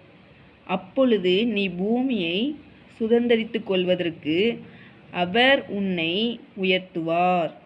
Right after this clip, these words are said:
துன்மார்க்கர் அறுப்புண்டு போவதை நீ காண்பாய். கொடிய பலவந்தனான ஒரு துன்மார்க்கனை கண்டேன். அவன் தனக்கேற்ற நிலத்தில் முளைத்திருக்கிற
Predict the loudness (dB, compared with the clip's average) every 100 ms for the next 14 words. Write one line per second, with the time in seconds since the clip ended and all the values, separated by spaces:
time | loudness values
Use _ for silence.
0 | -20 _ -16 -6 -4 -2 -2 0 -2 -4
1 | -4 0 2 0 -2 -14 -20 -20 _ -4
2 | -2 -2 -4 -2 -2 -2 -2 0 0 2
3 | 2 2 -4 -6 -6 -4 -4 -2 -4 -2
4 | 0 0 -2 -6 -14 -20 _ -20 _ _
5 | _ _ _ -20 -20 -20 -20 _ 0 2
6 | 2 4 4 4 2 4 2 -2 -4 -4
7 | -4 -4 -2 0 0 -2 -4 -4 -2 -4
8 | -2 -2 -2 -2 -2 -2 -2 -2 -2 -2
9 | 0 0 0 -4 -12 -20 -20 -10 -6 -2
10 | -2 -2 -6 -8 -10 -20 -20 -20 _ _
11 | 0 0 -2 0 0 0 -2 0 2 2
12 | -2 -2 -4 -2 -4 -4 -2 -2 -2 -4
13 | -4 -4 -2 0 0 -2